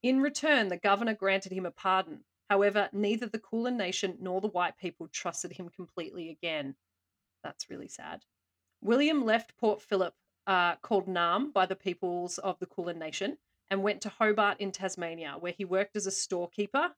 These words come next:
and as a gatekeeper at the Cascades Female Factory.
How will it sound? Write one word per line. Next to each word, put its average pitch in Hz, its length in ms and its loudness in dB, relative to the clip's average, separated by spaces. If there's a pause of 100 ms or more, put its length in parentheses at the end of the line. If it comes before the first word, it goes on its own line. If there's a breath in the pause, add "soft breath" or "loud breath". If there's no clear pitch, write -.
and 196 100 -2
as 185 140 -2
a 185 60 -2
gatekeeper 190 580 -2
at 196 120 -8
the - 120 -20
Cascades 180 720 -4 (180)
Female 170 360 -4
Factory. 156 560 -6